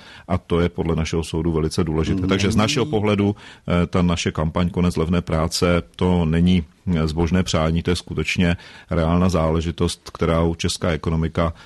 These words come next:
Speaker 1: eh, musí zvládnout, a to zejména proto, protože i občané České republiky jsou nespokojeni s tím, jak jsou nízké příjmy
Speaker 2: Pardon,
Speaker 1: v
Speaker 2: není
Speaker 1: řadě
Speaker 2: ale
Speaker 1: oblastí.
Speaker 2: problém v tom, že H D P letos roste velmi rychle,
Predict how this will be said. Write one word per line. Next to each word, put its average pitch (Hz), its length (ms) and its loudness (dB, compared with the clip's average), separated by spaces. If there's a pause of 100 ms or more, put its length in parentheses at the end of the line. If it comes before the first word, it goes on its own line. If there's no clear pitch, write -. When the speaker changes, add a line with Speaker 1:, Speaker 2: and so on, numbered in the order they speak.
(240)
Speaker 1:
eh, 87 40 0 (520)
musí 90 440 0
zvládnout, 85 640 0
a - 40 -6
to - 120 -6
zejména 85 340 2
proto, 85 440 -2
protože 82 680 -2
i 85 160 0
občané 82 380 -2
České - 240 -8
republiky 82 460 -4
jsou 82 320 0
nespokojeni 85 640 0
s - 80 -6
tím, 80 200 -2
jak 78 100 -4
jsou 87 140 -2
nízké 85 360 0
příjmy 80 440 -2
Speaker 2:
Pardon, 202 200 -2
Speaker 1:
v 208 40 0
Speaker 2:
není 95 120 2
Speaker 1:
řadě 87 140 2
Speaker 2:
ale 87 80 0
Speaker 1:
oblastí. 90 280 -2
Speaker 2:
problém 147 180 0
v 143 60 -6
tom, 143 240 2
že 131 300 0 (220)
H 107 140 0
D 123 140 0
P 123 140 -4
letos 120 460 -4
roste 104 280 -2
velmi 104 300 2
rychle, 131 400 0